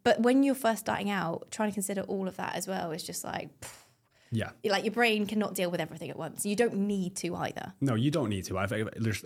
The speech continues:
Speaker 2: as simple as, can I get a thirty to fifty gram serving of protein in each main meal that I have? Uh, and probably the one that's neglected the most is breakfast.
Speaker 1: Yeah.
Speaker 2: So, you know, if you, if you could just look at that, pick protein first with your meals, do a little bit of planning,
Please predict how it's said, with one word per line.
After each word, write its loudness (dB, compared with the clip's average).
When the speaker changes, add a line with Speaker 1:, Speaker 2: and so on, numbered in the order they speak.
Speaker 2:
as -4
simple 2
as, 0
can 2
I 6
get 2
a -8
thirty 0
to -4
fifty -4
gram -4
serving -6
of -8
protein -8
in -8
each -8
main -6
meal -4
that -2
I -4
have? -2
Uh, -4
and -4
probably 2
the 4
one -2
that's -6
neglected -6
the -4
most -8
is -6
breakfast. -14
Speaker 1:
Yeah. -4
Speaker 2:
So, -4
you 0
know, -2
if -4
you, 2
if 0
you 4
could 2
just -2
look 0
at -2
that, -4
pick 0
protein 2
first -2
with -12
your -2
meals, -4
do 0
a 2
little 0
bit -6
of -8
planning, -6